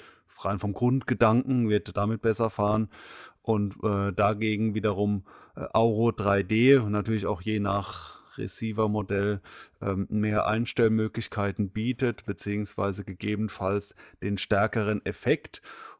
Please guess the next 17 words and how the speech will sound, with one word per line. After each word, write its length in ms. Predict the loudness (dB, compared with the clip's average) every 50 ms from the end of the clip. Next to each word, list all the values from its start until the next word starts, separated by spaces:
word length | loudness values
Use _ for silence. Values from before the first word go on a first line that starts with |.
| _ 2
und, 440 | 4 4 4 4 2 0 -2 0 0
aber 220 | 2 2 2 2
ist 180 | 0 -2 -4 -2
auch 180 | -2 -2 -2
so 100 | -2 -4
ein 100 | -2 -2
bisschen 300 | -2 -2 -2 -2 -4 -4
Geschmackssache, 1080 | -4 -4 -4 0 0 0 0 -2 -2 -2 -2 -2 0 -2 -2 -2 -2 -2 -2 -2 -4 -4
äh, 40 | -2
den, 380 | -2 -2 0 0 -2 -2 -4 -8 _ _ _ -20 _ _ _ -12 -8
äh, 300 | -4 -4 -2 -2 -4 -4 -8 -12 _ _ _ _ _ _ _ _ _ _ _ _ -20 _
kräftigeren 600 | -6 -4 -4 -2 -2 0 0 2 2 4 4 2 2
Abmixer, 580 | 2 0 0 2 2 2 2 2 0 0 2 2
wenn 100 | 2 0
man 200 | 2 0 0 0
so 220 | 0 0 0 0
will. 300 | 0 0 0 -2 -4 -6